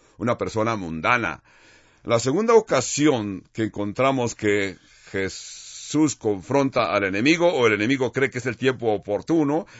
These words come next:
es aquí, en el jardín del Getsemaní, en el huerto del Getsemaní.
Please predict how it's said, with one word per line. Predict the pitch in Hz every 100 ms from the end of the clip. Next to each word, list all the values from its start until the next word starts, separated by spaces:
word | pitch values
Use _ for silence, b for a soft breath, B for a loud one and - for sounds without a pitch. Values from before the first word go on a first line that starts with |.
| B
es | 131 123
aquí, | 107 95 147 147 107 - B B
en | 117 117
el | 113 107 101 87 _
jardín | - 104 135 131
del | 113
Getsemaní, | 101 98 - 101 95 95 87 82 b b
en | 110 101
el | 95
huerto | 135 143 123
del | 113 104
Getsemaní. | 107 - 107 98 98 87